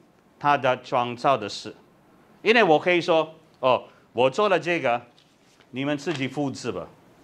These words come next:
天主不是这样哦，我做了这个，但是呢，我还继续关心，我还继续照顾，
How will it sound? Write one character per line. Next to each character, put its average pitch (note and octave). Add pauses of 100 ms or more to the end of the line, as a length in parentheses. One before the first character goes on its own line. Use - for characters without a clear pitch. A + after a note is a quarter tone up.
(640)
天 G#3
主 D#3
不 C#3+
是 D#3+
这 F#3+
样 D#3
哦， C#3 (380)
我 A2+
做 G3+
了 D#3+
这 B2+
个， B2 (680)
但 D3
是 E3+
呢， C#3+
我 B2
还 C3+
继 C#3
续 B2+ (300)
关 C3
心， C3+ (380)
我 A2
还 A#2+
继 A#2+
续 G#2+
照 G#2+
顾， F#2